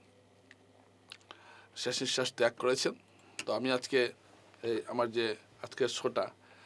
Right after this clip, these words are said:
আমি তার কিছু কাজ,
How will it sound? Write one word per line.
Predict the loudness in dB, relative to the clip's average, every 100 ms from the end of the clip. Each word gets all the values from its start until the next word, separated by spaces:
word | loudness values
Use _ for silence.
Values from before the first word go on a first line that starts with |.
| -18 -8
আমি | -4 -2 -4 -8 -20 _ -20 -20 _
তার | 12 12 12 2 -20 -20 -20 -20 -20 -20 -16 -10
কিছু | -6 -4
কাজ, | 8 10 10 6